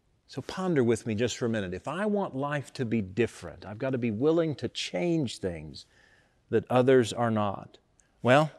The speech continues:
in the followership of Jesus, as Paul was telling us in Romans chapter twelve, it means challenging ourselves to change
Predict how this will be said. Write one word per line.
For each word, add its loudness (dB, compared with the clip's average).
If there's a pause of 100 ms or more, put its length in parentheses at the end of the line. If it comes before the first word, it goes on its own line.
(540)
in 2
the 0
followership 6
of 4
Jesus, 6
as 6
Paul 8
was 6
telling 4
us 2
in 2
Romans 4
chapter 0
twelve, 2 (320)
it -2
means 4
challenging 2
ourselves 4
to -4
change 2